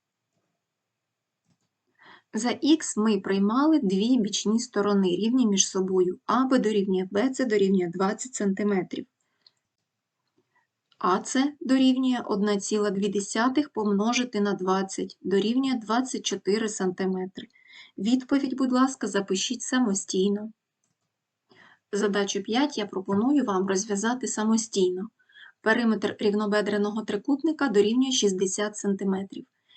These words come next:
Бічна сторона в чотири цілих п'ять десятих рази більша, ніж основа. Знайдіть сторони цього трикутника.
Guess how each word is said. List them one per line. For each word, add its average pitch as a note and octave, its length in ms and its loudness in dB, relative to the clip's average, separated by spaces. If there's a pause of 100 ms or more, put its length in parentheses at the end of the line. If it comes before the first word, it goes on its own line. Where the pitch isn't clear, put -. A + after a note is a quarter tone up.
(140)
Бічна A3 420 0
сторона G3+ 640 0
в G#3 220 -2
чотири G#3+ 640 0
цілих G3+ 420 -2
п'ять G3 240 2
десятих A3+ 580 -4
рази G3 280 0
більша, G#3 480 0
ніж G#3 340 0
основа. G#3+ 680 -4 (340)
Знайдіть G3+ 400 0
сторони A#3+ 500 0
цього G#3+ 340 -4
трикутника. G3+ 800 -6